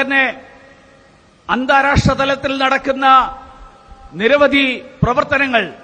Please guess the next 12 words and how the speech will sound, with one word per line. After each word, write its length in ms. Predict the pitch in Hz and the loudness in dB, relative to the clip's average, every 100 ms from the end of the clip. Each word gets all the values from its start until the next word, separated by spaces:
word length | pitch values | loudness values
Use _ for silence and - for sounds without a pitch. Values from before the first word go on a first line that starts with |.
| - - - - | -20 -20 -20 -2
ആ 120 | 220 269 269 | 2 2 2
പ്രവർത്തനങ്ങളോട് 840 | 240 285 302 285 277 277 277 277 277 254 - - - - - | 0 0 -2 -2 0 2 4 4 4 2 -4 -14 -20 -20 -2
ചായ്വ് 340 | 226 262 285 277 | 0 2 0 -2
പ്രകടിപ്പിക്കുന്നവരാണ്, 920 | 269 254 262 262 247 247 254 254 233 226 | -2 -2 0 -2 -4 -6 -2 2 2 2
അതിനോട്, 420 | 226 262 269 262 262 220 - - - - - | 0 0 2 2 2 0 -4 -16 -20 -20 -4
അതിനോട് 340 | 208 262 277 254 269 | -2 2 4 2 0
ചേർന്ന് 300 | 277 294 294 | 0 0 -2
നിൽക്കുന്നവരാണ്. 680 | 277 269 269 254 240 226 208 151 - - - - - - - - - | -2 -4 -6 -6 -2 -2 -2 -6 -16 -20 -20 -20 -20 -20 -20 -20 -8
കേരളത്തിൽ 500 | 190 240 254 254 254 247 208 - - - - - - - - 160 | -2 0 0 -2 -2 0 -2 -8 -20 -20 -20 -20 -20 -20 -10 -2
വരാനിരിക്കുന്ന 800 | 226 294 311 294 294 - 277 285 277 233 - - - - - - | 2 2 2 0 -2 -4 -2 4 4 4 -2 -18 -20 -20 -20 -2
മറ്റ് 300 | 220 240 294 285 262 - 160 | -2 0 2 4 4 0 0
ജി 120 | 254 | 2